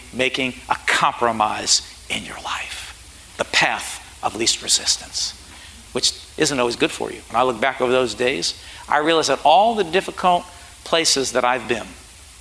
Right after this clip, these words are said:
like I told you before, I had a better way to get to where I am today. A much easier route.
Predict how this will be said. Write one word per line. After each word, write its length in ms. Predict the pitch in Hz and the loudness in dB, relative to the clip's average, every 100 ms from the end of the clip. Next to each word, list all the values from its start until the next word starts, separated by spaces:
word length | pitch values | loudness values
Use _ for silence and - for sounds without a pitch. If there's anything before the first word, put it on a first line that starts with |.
| - 113 | -12 -2
like 160 | 135 | 0
I 60 | 160 | 0
told 200 | 165 151 | 0 0
you 60 | |
before, 280 | 165 - 214 | -2 2 4
I 60 | 131 | 6
had 100 | 143 | 2
a 40 | |
better 180 | 123 139 | 2 2
way 180 | 143 139 | 4 4
to 60 | |
get 280 | 123 165 - | 4 0 0
to 100 | - | 2
where 120 | 127 | 6
I 100 | 127 | 6
am 180 | 127 127 | 6 2
today. 380 | - 151 269 247 - - - - - - - - - | 0 0 2 0 -8 -18 -20 -20 -20 -20 -20 -18 -10
A 20 | |
much 240 | 127 147 156 | 0 2 4
easier 320 | 151 - 156 | 2 4 4
route. 260 | 269 277 | 4 0